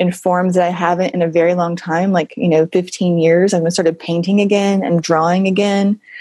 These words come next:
Um, and I've had a ton of ideas, and I haven't had a lot of energy to, like, ground it and move forward. I'm feeling a shift now, but the last few weeks has been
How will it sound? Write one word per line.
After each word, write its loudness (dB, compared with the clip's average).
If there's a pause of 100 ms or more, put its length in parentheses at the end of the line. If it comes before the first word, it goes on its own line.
(440)
Um, 0 (840)
and 0
I've -2
had 2
a 2
ton -2
of 2
ideas, 2
and 0
I 0
haven't 0
had 0
a 2
lot 0
of 0
energy 0
to, -2
like, 0
ground -2
it 4
and -2
move -2
forward. 0
I'm -2
feeling 4
a 0
shift -2
now, 2
but 0
the -4
last -2
few -2
weeks 0
has -2
been 0